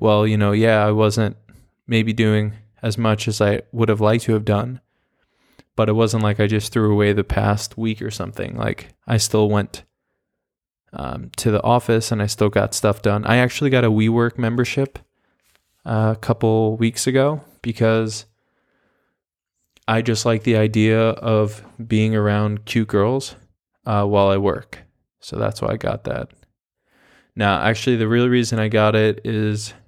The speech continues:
I wanted to just be, I wanted to hold myself more accountable. And I think that there's something really special about going to a place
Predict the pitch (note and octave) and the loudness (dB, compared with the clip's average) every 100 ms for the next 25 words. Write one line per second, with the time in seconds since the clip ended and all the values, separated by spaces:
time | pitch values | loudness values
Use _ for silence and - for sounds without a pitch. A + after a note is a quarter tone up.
0 | _ - A2 G#2 G2+ - _ _ _ _ | _ -2 2 2 0 -6 _ _ _ _
1 | - A2 A2 G#2+ - A2+ G#2 A2+ A2 G#2+ | -4 0 0 0 -2 -4 -4 -4 -2 -2
2 | G#2 - _ _ _ _ _ _ _ _ | -4 -8 _ _ _ _ _ _ _ _
3 | _ _ _ - A#2 C3 C3+ A2+ A#2+ A#2 | _ _ _ -2 0 2 0 0 2 0
4 | G#2+ A2+ G#2 G#2+ G#2 G2+ G2 G2+ G#2+ B2 | 0 0 0 0 0 0 0 0 0 -2
5 | B2+ - _ _ _ _ _ _ _ _ | -4 -12 _ _ _ _ _ _ _ _
6 | - - A#2 G#2+ B2 A2+ A2+ A#2 G2+ A2+ | -20 -4 0 2 2 0 0 0 2 0
7 | G#2+ A2+ A2 A2 - _ _ _ _ - | 0 -2 -4 -6 -14 _ _ _ _ 0
8 | A#2+ A2+ G#2 G#2+ G#2 - G#2+ G#2 G2+ G#2 | 2 2 0 0 0 0 0 0 0 0
9 | G#2 G#2+ G#2+ G#2+ - A2+ G#2 - A2 A2 | 0 -2 -4 -10 -4 -2 -2 -2 0 0
10 | B2+ - | -2 -8